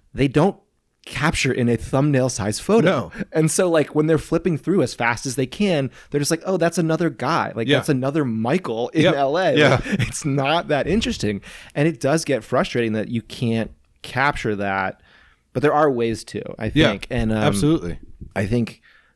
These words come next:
Speaker 1: that's part and parcel with this trend of, you know, embracing uniqueness and diversity
Speaker 2: Mm-hmm.
Speaker 1: is, like, also just trying to let people have a little bit more freedom to ex-,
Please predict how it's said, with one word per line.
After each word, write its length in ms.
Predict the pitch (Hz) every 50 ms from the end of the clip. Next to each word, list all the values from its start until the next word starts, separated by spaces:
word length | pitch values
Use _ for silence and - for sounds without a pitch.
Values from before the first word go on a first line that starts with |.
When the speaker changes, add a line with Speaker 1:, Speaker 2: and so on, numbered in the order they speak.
| _ _ _ _
Speaker 1:
that's 220 | - 120 120 - -
part 260 | - - 113 110 117
and 80 | 107
parcel 360 | 98 104 110 113 104 - 113 110
with 100 | 104 -
this 120 | 104 90
trend 320 | - - - 107 107 107 104
of, 380 | 107 101 98 90 85 - - - _ _ _
you 120 | - 123 127
know, 140 | 113 104 104
embracing 580 | 110 107 87 104 107 110 104 - - 107 104
uniqueness 580 | 104 101 98 104 120 120 - 117 113 107 104 -
and 100 | 107 101
diversity 480 | 95 98 95 123 175 196 - 107 113 113
Speaker 2:
Mm-hmm. 80 | 110
Speaker 1:
is, 140 | - 107 98
like, 200 | 110 104 - - - - - - - - - _ _ _ _ _ _ _
also 280 | - 123 156 165 196 165
just 260 | 127 143 143 123 -
trying 220 | - 120 131 143
to 60 | 135 120
let 160 | 120 117 -
people 380 | 123 131 117 120 117 110 107
have 140 | 101 104 104
a 60 | 104
little 260 | 98 107 131 151 156 131
bit 100 | 127 113
more 160 | 117 113 104
freedom 400 | - - 117 120 120 117 110 104
to 240 | - 110 104 - -
ex-, 320 | 101 - - - - -